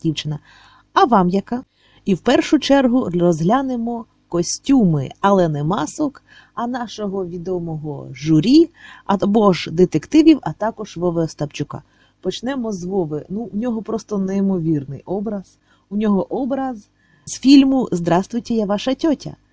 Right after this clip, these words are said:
З нього зробили таку прекрасну жіночку, таку як місіс Даутфайр. Це було класно. З Насті зробили таку замечательну тубілечку, ну як, тубільця дівчинку,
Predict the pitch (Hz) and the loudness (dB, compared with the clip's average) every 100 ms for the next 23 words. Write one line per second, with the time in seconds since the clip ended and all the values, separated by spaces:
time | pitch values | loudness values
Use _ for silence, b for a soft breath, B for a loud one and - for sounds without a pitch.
0 | _ _ 185 262 247 233 247 247 240 208 | _ _ -8 -4 -4 -4 -4 -2 -4 -6
1 | - 202 233 285 294 208 185 180 185 196 | -8 -4 0 0 0 2 2 4 2 0
2 | - 247 254 277 254 247 302 359 - 285 | -4 -4 -2 0 -2 -2 -4 -2 0 0
3 | 226 254 247 220 - - 165 139 147 - | 0 0 0 -4 -10 -4 -2 -2 -6 -10
4 | - _ _ _ _ _ - - - - | -14 _ _ _ _ _ -4 -4 -4 -4
5 | 175 151 165 - - - - - _ _ | -4 -4 -6 -10 -10 -16 -20 -20 _ _
6 | _ b b b b 170 214 339 - 302 | _ b b b b -4 -2 -2 0 0
7 | 294 254 277 247 233 247 339 277 196 214 | 2 2 2 2 0 -2 -2 -2 -4 -6
8 | 214 247 196 226 247 262 247 302 190 139 | -8 -8 -8 -8 -10 -10 -4 0 0 0
9 | 131 - - - 269 147 - - 339 339 | -4 -8 -12 -4 -2 -2 -4 -2 2 8
10 | 330 - 320 202 180 143 135 135 - | 8 6 -2 0 -2 -2 -8 -8 -12